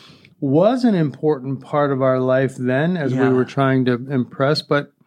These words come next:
Speaker 1: and, you know, we just have to make it become important to us now. We have to make a
Speaker 2: Exactly.
Speaker 1: conscious effort.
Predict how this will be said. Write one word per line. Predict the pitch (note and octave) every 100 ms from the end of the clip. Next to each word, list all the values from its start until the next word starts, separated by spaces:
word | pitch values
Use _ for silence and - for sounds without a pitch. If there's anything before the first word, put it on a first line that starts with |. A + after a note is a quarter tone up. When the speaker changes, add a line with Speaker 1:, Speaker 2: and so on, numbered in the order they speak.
| _ - _ _
Speaker 1:
and, | E3 F3 E3
you |
know, | E3 E3
we | E3
just | D#3 F#3+
have | - F3 F#3 F3
to | F3
make | D#3 D#3 D#3+
it | E3 C3+
become | D3 C3+ D3 D3 D3
important | B2+ - C#3+ C#3 C3 -
to | C3+
us | B2+ A#2+ -
now. | A#2+ B2 A#2+ A#2
We | A#2+
have | C3 C3+
to | D3
make | C#3 C3+ B2+
a | A#2
Speaker 2:
Exactly. | - B2 A#2+
Speaker 1:
conscious | F3+ G3 F#3+ E3+ D3+ -
effort. | D3 D3 C3 A2+